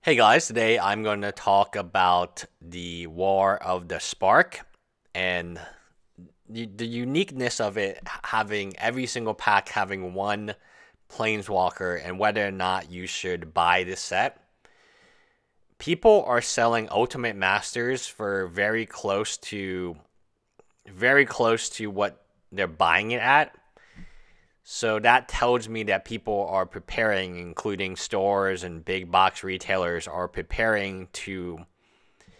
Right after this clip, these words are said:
for this War of the Sparks, which is targeting towards casual players.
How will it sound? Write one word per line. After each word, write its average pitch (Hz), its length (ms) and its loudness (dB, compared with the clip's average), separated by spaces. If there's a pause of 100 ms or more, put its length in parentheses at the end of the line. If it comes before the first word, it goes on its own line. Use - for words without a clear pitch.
(100)
for - 180 -10
this 95 260 -2
War 101 360 2
of 92 80 -8
the 82 120 -6
Sparks, - 760 2
which 95 240 -8
is 95 80 -10
targeting 120 600 2 (840)
towards 104 360 0
casual 95 460 2
players. 85 540 -4